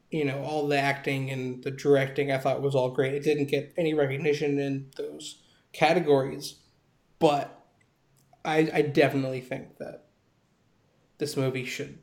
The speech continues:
get, I don't, I don't know if it will win just because it didn't get any other nominations, which, you know, usually is a sign. Uh, and especially if it didn't get any sound mixing nominations, which is also not great for my, uh, Star Is Born pick, but,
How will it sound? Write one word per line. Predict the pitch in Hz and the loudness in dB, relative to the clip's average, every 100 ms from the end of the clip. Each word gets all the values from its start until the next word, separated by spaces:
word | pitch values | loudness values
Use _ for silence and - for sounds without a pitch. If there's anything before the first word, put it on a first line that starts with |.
| - | -8
get, | 143 | -6
I | 147 165 | 2 4
don't, | 175 175 | 4 4
I | 170 | 2
don't | 185 | 4
know | 165 160 | 6 4
if | 147 | 4
it | 139 | 0
will | 143 156 | 2 2
win | 180 190 190 | 2 -2 -2
just | 139 143 | -6 -8
because | - 131 131 | -8 -6 -6
it | 135 139 135 | -10 -14 -8
didn't | 139 143 143 | -4 -2 -2
get | 147 139 - _ _ _ _ _ - | -2 -2 -6 _ _ _ _ _ -14
any | - 156 147 | -6 -4 0
other | 143 160 | 2 2
nominations, | 160 156 156 160 - 170 | 2 0 2 0 0 0
which, | 147 135 - - | -2 -4 -8 -10
you | 143 | -6
know, | 127 | -4
usually | 123 123 131 135 131 | -4 -6 -6 -6 -6
is | 135 143 139 | -10 -12 -14
a | 131 | -14
sign. | - 139 143 151 170 _ _ _ _ _ - | -10 -10 -10 -10 -12 _ _ _ _ _ -12
Uh, | 135 139 | -10 -2
and | 156 | 0
especially | 147 196 - 175 | 6 6 6 4
if | 156 | 4
it | |
didn't | 147 143 | 2 2
get | 135 | 2
any | 135 127 | 0 -2
sound | - 131 123 | -4 -4 -4
mixing | 123 - 147 160 170 - | -6 -4 -6 -6 -8 -6
nominations, | 170 180 185 185 196 190 190 - _ _ _ _ _ _ _ - - | -2 0 0 0 0 -2 -4 -8 _ _ _ _ _ _ _ -20 -8
which | 156 - | -6 -2
is | 143 | 2
also | 139 135 143 127 123 - - _ - | 4 4 2 2 -2 -10 -20 _ 0
not | 143 139 | 0 4
great | 147 147 | 4 4
for | - | 2
my, | 139 131 135 | -2 -2 -8
uh, | |
Star | 135 - 135 143 | -8 -4 -2 -2
Is | 139 | -2
Born | 147 143 | -2 -2
pick, | 139 202 208 - - | -2 -6 -8 -8 -4
but, | 131 - - | -2 -4 -16